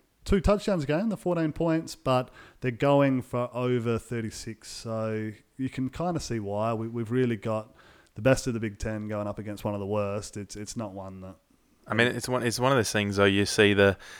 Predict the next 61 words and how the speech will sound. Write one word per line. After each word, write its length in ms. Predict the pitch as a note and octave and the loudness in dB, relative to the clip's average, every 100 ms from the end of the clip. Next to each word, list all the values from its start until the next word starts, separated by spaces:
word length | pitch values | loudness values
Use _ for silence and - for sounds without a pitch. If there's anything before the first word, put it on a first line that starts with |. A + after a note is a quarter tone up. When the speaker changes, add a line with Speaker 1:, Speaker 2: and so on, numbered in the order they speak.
| - - | -20 2
Speaker 2:
the 140 | G2+ | 2
fifty 340 | - A2 - | 4 0 0
point 300 | G2+ A2 G2+ | 0 2 2
spread 380 | - - G#2 G2+ | 0 4 6 6
and 140 | G2 G2 | 4 2
you 200 | G2 G2 | 0 -2
think 260 | - G2+ | -2 -2
it's 160 | G2 - | 0 0
so 100 | G#2 | 2
outrageous, 540 | G2 G2+ G2 G2+ G#2 | 2 4 2 2 -2
but 240 | - G2 - | 0 0 2
at 120 | G#2+ | 0
the 80 | G#2 | 0
end 160 | G2+ | 2
of 100 | G2 | 2
the 80 | G2 | 4
day, 140 | G2+ G2+ | 4 6
Vegas 400 | G2+ G2+ G2 A2 | 4 4 2 2
makes 180 | G#2 | 2
so 160 | - G#2+ | 2 2
much 180 | G#2 G#2 | 2 0
money 280 | G#2 G#2+ G#2 | 2 2 0
from 180 | G#2+ | -4
things 240 | G2+ G#2+ G2+ | -2 -4 0
like 140 | G#2 | 0
this, 240 | G#2+ A2+ - | 2 -2 -4
and 180 | G#2 G#2 - - - _ | -8 -10 -20 -20 -20 _
they 140 | G2+ G2 | -4 0
do 240 | A2 A2 | 2 2
know 180 | G#2+ G#2 | 0 -2
pretty 260 | - G#2+ | -4 -4
well, 320 | G2+ G2+ A#2 C3 | 0 0 0 -2
so 320 | - G2+ G2+ | -4 -2 -2
Speaker 1:
Correct. 300 | G#2+ G2+ - | -4 -10 -10
It's, 160 | A#2+ A#2 | -10 -8
it's 200 | D3+ C3+ | -8 -4
one 160 | D#3+ E3+ | -2 0
of 60 | |
those 220 | C#3 B2 | 0 0
things, 240 | C3+ A#2+ G#2+ | -2 -4 -2
we'll 100 | A#2+ | -4
check 320 | - C3 - | -2 -2 0
in 500 | A#2+ A2+ A2+ G#2+ G2+ | -2 0 -2 -4 -8
on, 680 | A2+ A2 G#2+ G#2+ G#2 G#2 G#2 G#2 | -6 -4 -2 -4 -4 -4 -8 -8
uh, 300 | G#2 G2+ G2+ | -6 -4 -4
Monday 600 | G#2 A2 G#2+ G#2 G2+ G2 G2 | -2 -2 0 -2 -2 -4 -2
week, 440 | A2 G2+ - - | -2 -2 -6 -8
and 160 | G#2 G#2 | -8 -6
it'll 160 | G2+ | -6
be, 240 | F#2+ G2+ G2 | -4 -4 -4
like, 300 | F#2+ F#2+ - | -6 -8 -12
a 60 | F#2+ | -12
fifty-one 560 | - - G#2+ G2 G2 | -12 -10 -8 -6 -6
point 240 | G2+ G2 F#2+ | -8 -10 -8
victory 300 | F#2+ F#2+ G2 | -10 -10 -10
or 60 | |
a 20 | F#2+ | -8
fifty-three 580 | A#2+ - G#2+ - G#2+ | -10 -8 -10 -6 -6
point 260 | G#2 G#2 G2+ | -6 -8 -8
victory, 320 | G2 - G2 | -10 -10 -10
or 160 | F#2+ | -8